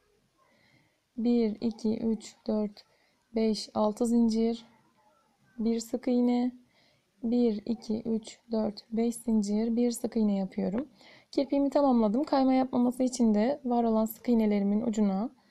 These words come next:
bir sık iğne daha tutturuyorum. İlk yaptığımızda arkadaşlar şekiller bir düzeltilme istiyor. Şöyle elinizle ütülerken özellikle düzeltin. Ütülendikten sonra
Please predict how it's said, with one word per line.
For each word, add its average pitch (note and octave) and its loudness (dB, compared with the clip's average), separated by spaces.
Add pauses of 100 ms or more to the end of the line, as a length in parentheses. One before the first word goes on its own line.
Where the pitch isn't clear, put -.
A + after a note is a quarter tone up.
(460)
bir B3+ -2
sık A#3+ -6
iğne A3 2
daha A3 0
tutturuyorum. F#3+ -4 (1400)
İlk C#4 0
yaptığımızda B3 2
arkadaşlar A#3 -2 (180)
şekiller A3+ 0
bir A3+ 2
düzeltilme A3 2
istiyor. G3 -4 (260)
Şöyle - 0
elinizle A#3 2
ütülerken A3 0
özellikle G#3 0
düzeltin. G#3+ -2 (1500)
Ütülendikten B3+ 2
sonra A#3+ 0